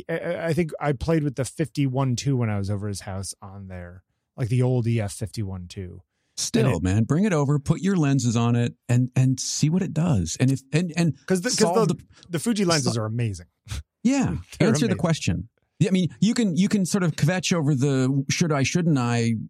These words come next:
Speaker 2: after you find out the answer to the question, but at least then you would know the answer to the question. Is it this body that's the problem,
Speaker 1: Well,
Speaker 2: or
Speaker 1: and
Speaker 2: is it me?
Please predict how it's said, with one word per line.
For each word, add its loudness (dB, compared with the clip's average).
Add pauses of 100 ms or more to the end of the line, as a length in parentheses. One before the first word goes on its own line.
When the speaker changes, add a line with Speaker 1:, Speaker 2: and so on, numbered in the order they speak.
(360)
Speaker 2:
after 0
you 2
find 2
out 0
the 2
answer 0
to 0
the 0
question, 0
but 0
at -2
least 2
then 2
you 2
would 0
know 2
the 2
answer 2
to -2
the -2
question. 0 (440)
Is 2
it 0
this 2
body 2
that's -4
the -2
problem, 0
Speaker 1:
Well, 2 (140)
Speaker 2:
or 2
Speaker 1:
and 4
Speaker 2:
is 0
it -2
me? -2